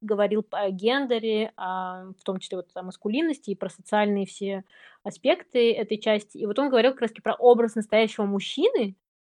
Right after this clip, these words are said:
который, ну, и, м, по сути, в нашем контексте российском, и является этой гегемонной маскулинностью. То есть,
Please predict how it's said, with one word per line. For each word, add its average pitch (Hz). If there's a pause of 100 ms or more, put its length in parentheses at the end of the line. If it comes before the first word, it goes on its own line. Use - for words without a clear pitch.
который, 226
ну, 208
и, 202
м, 208
по 214
сути, 214
в 180
нашем 202
контексте 226
российском, 196 (240)
и 208
является 233
этой 220
гегемонной 220
маскулинностью. 208
То 190
есть, 185